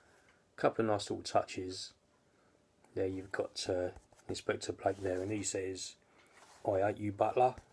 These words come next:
there in the little speech bubble. And the other side is Arthur. So they are saying,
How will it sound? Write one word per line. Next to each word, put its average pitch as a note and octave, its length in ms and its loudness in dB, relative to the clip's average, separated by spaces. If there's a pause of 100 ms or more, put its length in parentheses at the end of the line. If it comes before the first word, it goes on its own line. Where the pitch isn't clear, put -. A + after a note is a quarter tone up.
(480)
there B2 200 4
in G#2+ 100 2
the G2 40 0
little G2 160 -4
speech - 360 -2
bubble. C3+ 340 4 (960)
And F#2+ 340 -2
the G#2+ 60 2
other A2 180 2
side G2 440 -2 (1000)
is F#2+ 400 -2
Arthur. A2 520 2 (3250)
So - 120 0
they A2+ 60 6
are A2+ 100 6
saying, F#2+ 460 0